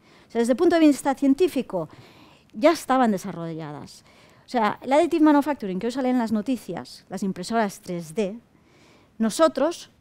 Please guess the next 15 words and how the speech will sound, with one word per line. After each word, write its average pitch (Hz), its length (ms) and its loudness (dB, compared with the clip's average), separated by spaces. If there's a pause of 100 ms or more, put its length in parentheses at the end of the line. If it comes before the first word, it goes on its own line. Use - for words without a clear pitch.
en 190 140 -6
el 185 100 -8
Centro 196 280 -8
Tecnológico, 247 680 -2
hace 269 240 0
más 294 440 4
de 214 120 -4
veinte 262 320 4
años 269 320 2
que - 100 -16
estamos 220 380 -6
trabajando 180 460 -10
en 170 40 -6
estas 165 260 -12
tecnologías. 165 840 -14